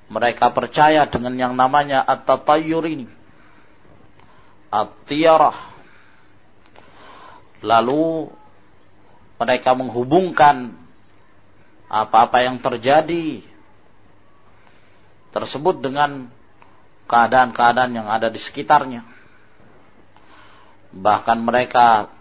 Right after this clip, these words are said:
bertatayur terhadap al-haq, terhadap kebenaran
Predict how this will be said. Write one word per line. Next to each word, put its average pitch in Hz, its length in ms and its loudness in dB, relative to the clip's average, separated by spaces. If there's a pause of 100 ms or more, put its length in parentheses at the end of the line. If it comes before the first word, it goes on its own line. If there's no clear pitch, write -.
(220)
bertatayur 127 1120 -2
terhadap 120 480 -2
al-haq, - 480 -2 (2000)
terhadap 117 400 -2
kebenaran 147 720 4